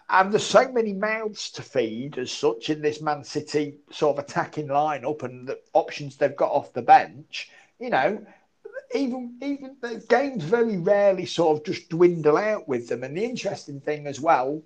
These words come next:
for Southampton wannabe backers, they've conceded at least twice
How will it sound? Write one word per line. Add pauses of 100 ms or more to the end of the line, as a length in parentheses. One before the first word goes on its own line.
for
Southampton (600)
wannabe
backers,
they've
conceded
at
least
twice